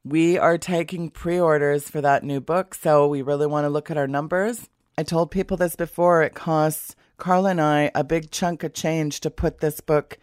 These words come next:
together, typeset, copy edited. It's thousands of dollars. So get your copy of Power Prayers today.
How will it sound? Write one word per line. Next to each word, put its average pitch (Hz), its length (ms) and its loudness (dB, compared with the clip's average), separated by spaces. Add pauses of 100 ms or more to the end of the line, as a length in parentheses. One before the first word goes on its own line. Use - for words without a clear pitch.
(140)
together, 151 680 4 (260)
typeset, - 760 0
copy 143 500 -2
edited. 135 560 2 (320)
It's - 220 -6
thousands 190 500 2
of 175 60 -8
dollars. 143 640 0 (240)
So 147 360 -2 (140)
get 185 240 4
your 214 160 -2
copy 185 380 -4
of 156 100 -2
Power 156 320 0
Prayers 147 360 -2
today. 147 360 -2